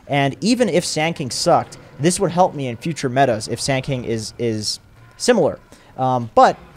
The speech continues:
it actually helped me, like, two games later 'cause, like, you know what? I'm gonna try to play Sand King, see how it goes with this new thought process, and it went really, really well.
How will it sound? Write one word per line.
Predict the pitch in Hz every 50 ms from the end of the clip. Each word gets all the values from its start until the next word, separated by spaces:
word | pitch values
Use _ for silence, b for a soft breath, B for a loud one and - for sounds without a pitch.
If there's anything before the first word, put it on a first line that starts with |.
| - -
it | 151 185
actually | 190 185 - 151
helped | 160 175 165 -
me, | 143 135
like, | 123 120 -
two | - 180 180
games | 151 147 131 131 175
later | 240 240 180 151 139
'cause, | - - 143 135 131
like, | 131 123 -
you | 202
know | 233 220
what? | 202 202 202 -
I'm | 151 165 185
gonna | 196 180 147
try | - - - 170 160 175
to | 175
play | - - 175 160 151
Sand | - - 151 147 147 139
King, | 156 151 143 147 B B B B B
see | B - 160 165
how | 160 151 151
it | 147 -
goes | 143 143 147 135 -
with | 135 131 -
this | 139 127 -
new | 143 147 147 135
thought | - 143 131 127 - -
process, | 131 127 131 - - 131 - -
and | 127 131
it | 131
went | 156 175 160 151
really, | 208 226 220 214
really | 208 202 202
well. | 196 190 202 180 131 -